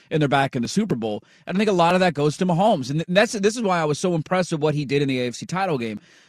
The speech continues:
Not only was he playing on one leg, he was under siege for a lot of that second half. And, but on top of that, he lost two of his top wide receivers in that game. I mean, he, he was playing essentially with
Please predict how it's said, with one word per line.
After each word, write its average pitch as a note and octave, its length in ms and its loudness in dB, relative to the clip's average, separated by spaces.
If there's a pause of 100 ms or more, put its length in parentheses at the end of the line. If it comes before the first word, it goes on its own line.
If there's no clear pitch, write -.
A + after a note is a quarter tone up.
Not A3 220 2
only B3+ 160 4
was E3+ 160 2
he G3+ 140 0
playing F#3 340 2
on C#3+ 160 0
one D#3 160 2
leg, A2 540 -2 (240)
he D#3+ 100 0
was E3 160 4
under G#3 160 2
siege G3 380 0
for D#3+ 100 -2
a D3 60 4
lot F3+ 240 4
of F#3 60 2
that D3 180 2
second D3 300 -2
half. A#2+ 520 -4 (600)
And, E3 240 4 (120)
but E3+ 180 4
on F3 100 4
top A#3 280 4
of F3+ 80 4
that, C#3+ 180 4
he E3 140 2
lost E3+ 560 4
two A3+ 180 4
of G#3 60 6
his F#3+ 120 2
top G3 220 6
wide G3 180 6
receivers G3 400 4
in G3 120 4
that G#3+ 180 2
game. A3 380 0
I - 60 -6
mean, D3 120 2
he, E3+ 200 0
he E3+ 40 4
was G3 160 0
playing F#3+ 320 2
essentially F3 460 0
with C#3+ 240 2